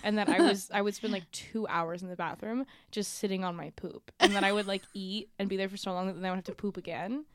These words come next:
Speaker 1: And they were always like, "That's just so weird."
Speaker 2: I mean, books, it makes sense.
Speaker 1: Yeah, I would bring, like, my iPad
Speaker 2: Not
Speaker 1: and, like,
Speaker 2: sure
Speaker 1: watch
Speaker 2: about
Speaker 1: a
Speaker 2: a
Speaker 1: movie.
Speaker 2: snack.
Speaker 1: I just, like, <laughs> I liked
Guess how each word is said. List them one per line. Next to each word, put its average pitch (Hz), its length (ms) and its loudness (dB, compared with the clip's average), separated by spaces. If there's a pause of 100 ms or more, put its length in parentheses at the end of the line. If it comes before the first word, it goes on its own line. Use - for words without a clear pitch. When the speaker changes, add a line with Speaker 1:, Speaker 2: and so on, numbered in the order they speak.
(380)
Speaker 1:
And 220 100 -2
they 226 60 0
were 214 100 0
always 208 220 -2
like, 214 80 -12
"That's 214 240 -10
just - 300 -10
so 214 200 -2
weird." 208 800 -4
Speaker 2:
I 254 40 -2
mean, 302 180 4
books, 214 340 2
it 185 140 -4 (160)
makes 151 260 -6
sense. - 340 -14 (120)
Speaker 1:
Yeah, 214 360 -6
I 240 80 4
would 294 120 4
bring, 262 180 2
like, 220 180 0
my 214 120 -8
iPad 240 480 -2
Speaker 2:
Not 269 140 10
Speaker 1:
and, - 80 0
like, - 60 0
Speaker 2:
sure 254 140 6
Speaker 1:
watch 233 80 6
Speaker 2:
about 190 160 8
Speaker 1:
a 185 40 6
Speaker 2:
a 202 40 2
Speaker 1:
movie. 233 200 0
Speaker 2:
snack. 160 340 2
Speaker 1:
I 240 80 4
just, - 260 -6
like, 247 380 -2 (100)
<laughs> 220 80 -8 (320)
I 233 140 -2
liked 214 360 -10